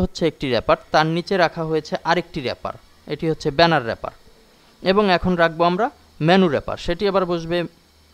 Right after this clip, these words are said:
ব্যানারের নিচ থেকে। আমরা যদি সিরিয়ালি এভাবে কোডগুলো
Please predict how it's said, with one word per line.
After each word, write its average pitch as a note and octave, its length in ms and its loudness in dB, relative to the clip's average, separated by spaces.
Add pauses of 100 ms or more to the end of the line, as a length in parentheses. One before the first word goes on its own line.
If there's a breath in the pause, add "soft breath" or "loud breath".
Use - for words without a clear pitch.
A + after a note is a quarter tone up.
(260)
ব্যানারের F3 440 4
নিচ C3 140 -4 (120)
থেকে। - 180 -12 (1900)
আমরা F#3 220 2
যদি G#3 240 -4
সিরিয়ালি A3 400 0 (100)
এভাবে F#3+ 300 2 (340)
কোডগুলো F3 320 -2